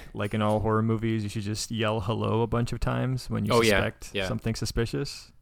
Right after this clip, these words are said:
Speaker 2: Yeah.
Speaker 1: rather than, like, running for your life immediately.
Speaker 2: Yep.
Speaker 1: And,
Speaker 2: Yeah,
Speaker 1: like,
Speaker 2: give
Speaker 1: just
Speaker 2: yourself
Speaker 1: go towards
Speaker 2: away.
Speaker 1: the danger.
Speaker 2: Yeah.
Speaker 1: Always go for the danger.
Speaker 2: Yeah. And,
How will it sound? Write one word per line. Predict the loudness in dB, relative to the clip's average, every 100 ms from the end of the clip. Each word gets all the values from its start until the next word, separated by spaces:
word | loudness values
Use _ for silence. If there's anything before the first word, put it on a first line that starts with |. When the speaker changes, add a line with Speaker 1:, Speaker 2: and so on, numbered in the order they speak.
| -14 -4
Speaker 2:
Yeah. | 2
Speaker 1:
rather | 2 2
than, | 0 0
like, | 0
running | 0 0 0
for | 2 2
your | 2
life | 0 0 0 -2
immediately. | -4 -4 -4 -6 -8 -16 -6
Speaker 2:
Yep. | -2 -2 -4 _ -4
Speaker 1:
And, | -2
Speaker 2:
Yeah, |
Speaker 1:
like, | 0 8
Speaker 2:
give | 8
Speaker 1:
just | 10
Speaker 2:
yourself | 10 10
Speaker 1:
go | 10
towards | 8 4
Speaker 2:
away. |
Speaker 1:
the | 2
danger. | 2 2 0 -4 -8 -16 -10
Speaker 2:
Yeah. | -4 -2 -4 -8 0
Speaker 1:
Always | 4 4 4
go | 2
for | 2 -2
the | -4
danger. | -8 -8 -8 -10 -14 -12
Speaker 2:
Yeah. | -10 -10 -16 _ _
And, | 2 4 2